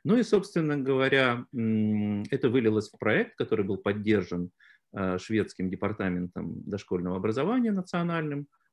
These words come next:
такой наш аналог нашего министерства. Э, и, собственно говоря, им было предложено, м, эту дискуссию, м, провести и, э, высказать своё профессиональное суждение,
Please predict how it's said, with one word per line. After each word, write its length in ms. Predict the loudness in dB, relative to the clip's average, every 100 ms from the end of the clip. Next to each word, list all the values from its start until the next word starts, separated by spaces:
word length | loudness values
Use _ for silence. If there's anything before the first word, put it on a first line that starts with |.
| _
такой 240 | -8 -4 -2
наш 420 | -2 -6 -20 -20 _
аналог 520 | -6 0 2 2 0
нашего 300 | -6 -6 -6
министерства. 720 | -6 -6 -4 -4 -4 -8 -12 _ -20 -20 -20 -20 _ -2
Э, 520 | 2 4 4 2 0 -4
и, 640 | 0 2 4 2 2 2 2
собственно 420 | -2 -2 -2 0
говоря, 340 | 4 4 6
им 180 | 4 4
было 160 | 6 6
предложено, 840 | 4 6 6 6 4 2 2 -2 -10 -8
м, 600 | -6 -6 -8 -10 -10 -6
эту 180 | -4 -4
дискуссию, 1000 | -6 -4 -4 -4 -4 0 2 2 -2 -6
м, 800 | -8 -6 -4 -6 -8 -12 -14 -18 -6
провести 720 | 0 0 0 -6 -2 0 0 -2
и, 420 | -2 0 2 0
э, 800 | -4 -6 0 2 4 2 -2 -8 -6
высказать 580 | 2 2 2 -6 -6 -4
своё 280 | 0 0
профессиональное 840 | 2 0 0 -2 0 0 0 -2 -4
суждение, 680 | -4 -4 -2 0 0 -2